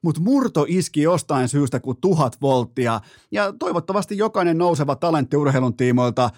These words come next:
otti opin talteen. Kaikki ei aina tapahdu hetkessä. Murron uraan mahtuu paljon enemmän pettymyksiä, taka-askelia, takapakkia kuin tällaista niinku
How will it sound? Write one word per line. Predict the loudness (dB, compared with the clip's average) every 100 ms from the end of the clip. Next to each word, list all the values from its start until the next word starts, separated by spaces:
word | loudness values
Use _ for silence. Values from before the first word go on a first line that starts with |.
| _
otti | -2 -2 -2 -2 -2 -4 -2
opin | 0 0 0 2
talteen. | 2 2 0 0 0 -2 -8 _
Kaikki | -4 -4 -2 -4 0
ei | 0 0
aina | 0 2 0
tapahdu | 0 0 0 -2 -2 0
hetkessä. | 0 0 -6 -8 -8 -8
Murron | -2 -2 0 0
uraan | 2 2 2
mahtuu | 0 0 -2 0
paljon | -2 0 0 0 2
enemmän | 0 2 0 0
pettymyksiä, | 0 0 -2 -4 -2 -2
taka-askelia, | 0 0 0 0 0 -2 0 0 -2 -8 -6
takapakkia | -2 0 0 0 0 0 -4 -2
kuin | -2
tällaista | 0 0 2
niinku | 2 2 2 0